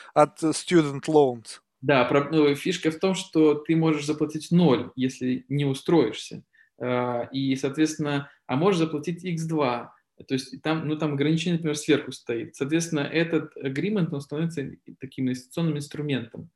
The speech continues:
Speaker 2: И это выравнивает стимулы всех стейкхолдеров.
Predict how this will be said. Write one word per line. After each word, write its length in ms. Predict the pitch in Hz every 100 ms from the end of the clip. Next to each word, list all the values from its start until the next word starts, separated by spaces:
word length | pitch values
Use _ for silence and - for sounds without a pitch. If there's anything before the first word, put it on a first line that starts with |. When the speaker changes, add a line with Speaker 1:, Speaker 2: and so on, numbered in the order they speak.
| _ _ _ -
Speaker 2:
И 560 | 127 131 135 131 131 - - _ _
это 280 | 151 - 160
выравнивает 640 | 139 151 175 165 147 143
стимулы 580 | - - 190 131 117 160
всех 300 | - 160 160
стейкхолдеров. 800 | - 147 - 135 104 80 80